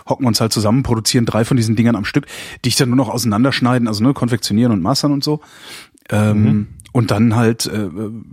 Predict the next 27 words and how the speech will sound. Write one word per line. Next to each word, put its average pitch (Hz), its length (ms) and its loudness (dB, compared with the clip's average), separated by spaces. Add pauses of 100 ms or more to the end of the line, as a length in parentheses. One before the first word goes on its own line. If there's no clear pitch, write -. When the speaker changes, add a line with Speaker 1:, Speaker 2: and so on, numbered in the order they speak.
(200)
Speaker 1:
veröffentlichen 110 600 0
muss. 95 140 -2
Das - 220 0
ist - 100 0
jetzt 135 180 -2
nicht 139 140 0
das 123 120 0
Problem. 107 420 0
Also 98 120 -2
das 101 160 -2
ist 117 120 -4
ja 110 80 4
dann 104 100 4
irgendwie 110 220 0
eine 104 80 4
Sache 104 220 0
von, 95 360 0
keine 90 240 -2
Ahnung, 95 240 0
zwanzig - 260 -2
Minuten 101 320 2
oder 80 200 -4
so, 87 180 -6 (360)
wenn 98 120 0
überhaupt. 95 500 -2
Speaker 2:
Mhm. 104 280 0 (480)
Speaker 1:
Ähm, 95 600 2